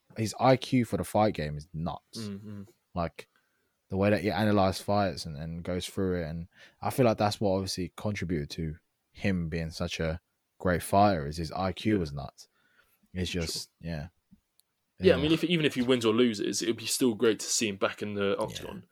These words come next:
Speaker 1: I hope he
Speaker 2: For
Speaker 1: wins,
Speaker 2: how,
Speaker 1: though. I hope he wins.
Speaker 2: ho-,
Speaker 1: I hope
Speaker 2: yeah,
Speaker 1: he
Speaker 2: how,
Speaker 1: wins.
Speaker 2: however long it will be after,
Speaker 1: Yeah.
Speaker 2: if, if so. But even
Speaker 1: Yeah.
Speaker 2: if he retires that fight or retires in the next five years or so,
Speaker 1: My,
Speaker 2: he
Speaker 1: uh,
Speaker 2: will still have a, a,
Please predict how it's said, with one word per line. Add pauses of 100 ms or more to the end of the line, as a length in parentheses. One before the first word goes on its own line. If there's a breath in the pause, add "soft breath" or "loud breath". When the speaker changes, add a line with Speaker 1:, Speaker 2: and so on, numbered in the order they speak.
(140)
Speaker 1:
I
hope
he
Speaker 2:
For
Speaker 1:
wins,
Speaker 2:
how,
Speaker 1:
though.
I
hope
he
wins.
Speaker 2:
ho-,
Speaker 1:
I
hope
Speaker 2:
yeah,
Speaker 1:
he
Speaker 2:
how,
Speaker 1:
wins.
Speaker 2:
however
long
it
will
be
after,
Speaker 1:
Yeah. (580)
Speaker 2:
if,
if
so. (320)
But
even
Speaker 1:
Yeah.
Speaker 2:
if
he
retires
that
fight
or
retires
in
the
next
five
years
or
so, (100)
Speaker 1:
My,
Speaker 2:
he
Speaker 1:
uh,
Speaker 2:
will
still
have (1040)
a,
a,